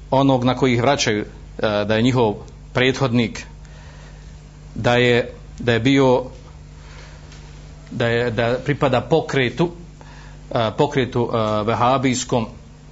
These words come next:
e, nazvan je vehabijski pokret, koji kada se analizira, e, vraća se na,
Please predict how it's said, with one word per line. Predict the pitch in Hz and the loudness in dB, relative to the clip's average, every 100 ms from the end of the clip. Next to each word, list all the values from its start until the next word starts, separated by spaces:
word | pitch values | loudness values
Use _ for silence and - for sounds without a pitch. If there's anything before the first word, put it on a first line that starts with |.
| - - - - - | -20 -20 -20 -20 -6
e, | - | -4
nazvan | 107 147 120 110 104 | 2 2 2 2 2
je | |
vehabijski | 104 110 120 117 104 120 | 0 2 2 0 -2 -4
pokret, | - 143 139 135 120 - - - - - | 0 -2 0 -2 -2 -4 -16 -18 -20 -6
koji | - 120 | 0 2
kada | 127 120 | 2 0
se | 117 127 | 0 2
analizira, | 120 123 139 139 135 135 143 | 2 2 2 2 2 2 0
e, | - - - - - - 127 113 107 | -4 -18 -18 -18 -18 -8 -2 0 0
vraća | 107 135 - 120 | 2 0 2 0
se | 110 120 | 0 0
na, | 107 104 | 0 0